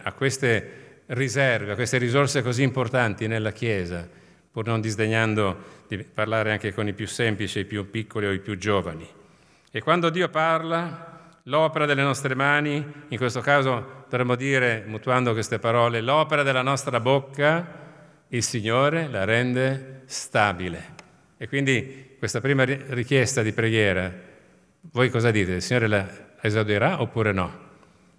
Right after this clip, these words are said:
Ci siete voi a pregare per questa realtà? Signore, intervieni perché i tuoi servi possano ricevere rivelazioni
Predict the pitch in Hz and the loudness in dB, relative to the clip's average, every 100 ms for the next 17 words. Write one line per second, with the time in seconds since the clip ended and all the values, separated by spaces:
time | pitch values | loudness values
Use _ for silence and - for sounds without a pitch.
0 | _ - 123 - 156 170 180 165 175 170 | _ -8 -6 -2 0 0 0 0 0 0
1 | 165 151 156 151 151 143 143 143 139 - | 0 2 0 0 -2 -4 0 2 2 -2
2 | - - - 120 123 127 135 143 160 139 | -12 -16 -12 0 2 2 2 2 2 -4
3 | - 117 131 156 175 196 175 180 - - | -4 -2 0 2 0 -2 -6 -10 -18 -20
4 | - _ _ _ 131 135 127 139 127 127 | -20 _ _ _ 0 0 2 0 2 2
5 | 117 95 90 104 98 104 - 120 113 120 | 2 0 -4 -6 0 -2 0 -6 -4 -4
6 | - 120 95 87 87 110 107 - 104 92 | 2 2 2 -2 -4 -2 -2 -2 -4 -4
7 | 95 95 - 131 123 120 113 110 107 135 | -6 -6 -2 0 0 0 0 -2 0 2
8 | 135 123 131 127 123 120 - 120 98 87 | 2 2 0 0 -2 -4 -2 0 0 -2